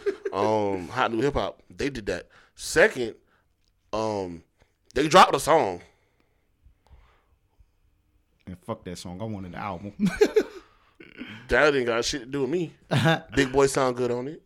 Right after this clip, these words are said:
Speaker 2: Yeah, he did. He did.
Speaker 1: Sleepy
Speaker 2: Sleepy
Speaker 1: sound
Speaker 2: sounded good.
Speaker 1: And s-, and I believe, I believe Killer Mike was on that too, too.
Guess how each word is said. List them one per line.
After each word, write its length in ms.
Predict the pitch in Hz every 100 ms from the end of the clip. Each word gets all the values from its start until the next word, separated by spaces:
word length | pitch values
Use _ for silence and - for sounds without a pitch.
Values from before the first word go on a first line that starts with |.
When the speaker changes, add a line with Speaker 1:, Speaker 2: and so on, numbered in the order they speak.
| -
Speaker 2:
Yeah, 220 | 147 151
he 80 | 135
did. 180 | 135
He 120 | 117 123
did. 340 | 127 110 -
Speaker 1:
Sleepy 220 | - 135
Speaker 2:
Sleepy 140 | 131 285
Speaker 1:
sound 160 | - 165
Speaker 2:
sounded 320 | 165 139 131
good. 300 | 131 117 - -
Speaker 1:
And 100 | 120
s-, 140 | 120 123
and 280 | 107 113
I 120 | 110 117
believe, 300 | 113 120 120
I 60 |
believe 260 | 117 127 107
Killer 220 | 156 139
Mike 220 | 139 135
was 100 | 113
on 120 | 107 98
that 220 | 90 82
too, 300 | - 90 -
too. 180 | - -